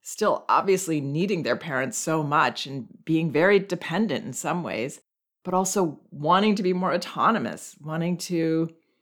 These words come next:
express themselves and their individuality. So it's an internal struggle that goes on with children these ages, and it tends to be an intense time,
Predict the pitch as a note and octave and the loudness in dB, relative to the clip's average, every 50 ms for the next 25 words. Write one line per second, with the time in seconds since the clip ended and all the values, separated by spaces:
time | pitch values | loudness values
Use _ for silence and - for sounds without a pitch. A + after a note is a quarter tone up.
0 | _ _ - D3 - - - - E3+ E3+ E3+ E3 - C#3+ B2 A2 - - - - | _ _ -10 -8 -8 -8 -2 2 2 2 2 2 -2 -4 -6 -6 -6 -6 -6 -6
1 | - - - - - - - - - - D3+ D3+ D#3 D#3 D3+ D3+ - - - D3 | -6 -6 -8 -10 -14 -16 -16 -12 -6 -2 0 0 0 0 0 0 0 -2 -2 -4
2 | D3 D3 D3 - C3 - - C3 B2 A2 G2 D#2 F#2+ F2 E2 - - - _ _ | -4 -4 -4 -4 -6 -6 -6 -4 -2 0 0 0 -2 -4 -8 -10 -12 -16 _ _
3 | _ _ _ _ _ _ _ _ _ _ _ _ _ - - - F3+ F3 D#3 D3 | _ _ _ _ _ _ _ _ _ _ _ _ _ -10 -2 2 4 4 4 4
4 | D3 - - - - F3 E3 D3+ C#3+ C3 B2+ - - F#3 G3 G3 G#3 G#3+ G#3 - | 2 -2 -6 -6 -2 0 0 0 0 -2 -4 -4 -2 0 2 2 2 0 0 -2
5 | - C#3+ C#3+ C3+ D#3 E3 D#3 D3 - - - C3 C3+ - - G2 A2+ B2 C#3+ F3+ | -2 0 0 0 0 0 0 -2 -2 -2 -4 -6 -4 -2 0 0 2 2 2 0
6 | G3+ A3 - _ _ _ - F#3+ F3+ - - G3+ F#3 F3+ F#3+ F#3+ G3 F#3 F#3 G#3+ | -2 -4 -6 _ _ _ -10 -8 -6 -2 0 2 2 4 4 4 2 2 2 4
7 | G3 F#3+ F#3+ F#3+ G3 G3+ G3 G3+ - - - - E3 E3 D#3+ D#3+ D3+ D3 D3+ D3+ | 4 4 4 4 4 4 4 2 -4 -8 -8 -4 -2 0 0 2 2 2 0 0
8 | C#3+ C#3 C#3 - - _ _ _ _ _ _ _ _ _ _ _ _ - F#3 F#3+ | -2 -4 -6 -12 -18 _ _ _ _ _ _ _ _ _ _ _ _ -2 -2 0
9 | - - - G3 G3 G3 G3 - F#3 C#3 C#3 D#3+ D#3 E3 E3+ D#3+ C#3+ A2+ - - | 0 -2 0 2 2 2 2 0 -2 0 2 4 4 4 4 2 0 -4 -4 -2
10 | C#3 A#2+ - - - - - C#3+ A2 - - - B2 - | -2 -2 -2 -4 -8 -6 -4 -4 -4 -4 -4 -8 -10 -14